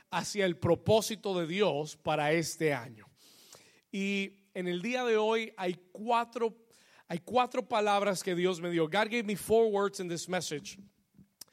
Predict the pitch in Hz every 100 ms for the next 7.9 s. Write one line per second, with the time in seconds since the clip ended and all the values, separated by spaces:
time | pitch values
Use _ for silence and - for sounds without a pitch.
0 | _ _ - 233 233 247 254 208 202 196
1 | 180 - - _ 175 175 196 196 165 -
2 | 202 160 139 170 156 208 214 - 214 -
3 | 208 196 196 165 160 170 160 190 185 160
4 | - 160 - 165 - _ _ _ _ _
5 | _ _ - 170 220 262 277 262 254 247
6 | 226 220 202 214 208 175 165 170 214 220
7 | 220 208 202 202 190 175 160 147 151